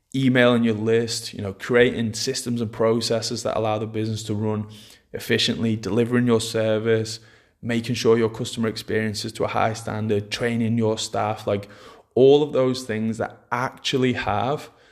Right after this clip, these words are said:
a real measurable positive impact on the business and help you push towards,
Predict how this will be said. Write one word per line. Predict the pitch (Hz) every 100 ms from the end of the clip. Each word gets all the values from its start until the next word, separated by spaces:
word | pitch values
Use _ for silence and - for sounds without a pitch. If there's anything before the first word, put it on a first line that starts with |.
| _ - - - - -
a | 107
real | 113 127 135
measurable | 117 120 123 120 113 113 113 - -
positive | - 123 120 120 - 110 120 120 - _ _
impact | 104 107 107 110 -
on | 113 110
the |
business | 107 98 104 110 107
and | 101
help | 117 113 113
you | 117
push | - 143 143 -
towards, | - 117 113 113 123 151 -